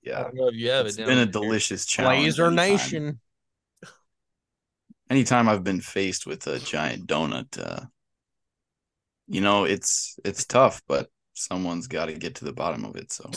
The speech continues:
Speaker 1: <laughs>
Speaker 3: Oh,
Speaker 1: Really just
Speaker 3: man.
Speaker 1: providing a service.
Speaker 3: That's right.
Speaker 1: Yeah.
Speaker 3: Um,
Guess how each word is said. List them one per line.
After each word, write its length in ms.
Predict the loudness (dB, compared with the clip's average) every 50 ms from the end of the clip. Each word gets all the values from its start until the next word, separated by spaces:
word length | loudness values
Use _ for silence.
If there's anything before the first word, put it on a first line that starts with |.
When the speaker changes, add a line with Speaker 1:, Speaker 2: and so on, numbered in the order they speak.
| -4 -4 -4 -4 -6 -6 -2
Speaker 1:
<laughs> 1300 | 2 2 2 2 2 0 0 2 0 0 0 -2 -4 -6 -6 -6 -6 -6 -8 -8 -6 -6 -8 -6 -8 -10 _ -14 -14 -14 -14 _ _ _ -20 -20 -20 _ _ _ _ _ _ _ _ _ _ _
Speaker 3:
Oh, 680 | -10 -8 -6 -6 -4 -4 -4 -4 -2 -2 -2 -2 -4 -4
Speaker 1:
Really 240 | -4 -4 -4 -4 -6
just 160 | -6 -8 -8
Speaker 3:
man. 140 | -6 -6 -4
Speaker 1:
providing 280 | -2 -2 -2 -2 -2 -4
a 40 | -6
service. 540 | -6 -4 -4 -6 -6 -6 -6 -8 -8 -10 -10 _ _ _ _ _
Speaker 3:
That's 220 | -12 -12 -12 -10 -8
right. 300 | -6 -6 -6 -6 -8 -10 -14 _ _ _ _ -2
Speaker 1:
Yeah. 300 | 2 4 4 6 6 6 4
Speaker 3:
Um, 160 | 2 0